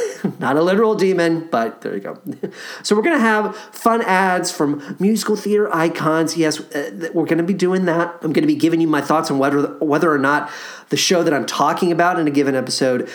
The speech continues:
deserved to win or should have won. And, uh, in that line of thinking, we're gonna fucking rank these shows. That's right. My list of two hundred and fifty-one nominees and winners, we're gonna go from chronological,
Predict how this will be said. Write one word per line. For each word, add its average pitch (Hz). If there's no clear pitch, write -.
deserved 151
to 127
win 147
or 135
should 165
have 131
won. 135
And, 190
uh, -
in 170
that 139
line 147
of 117
thinking, 127
we're 170
gonna 196
fucking 143
rank 110
these 117
shows. 92
That's 196
right. 175
My 160
list 208
of 135
two 240
hundred 226
and 143
fifty-one 226
nominees 214
and 220
winners, 180
we're 135
gonna 135
go 139
from 131
chronological, 131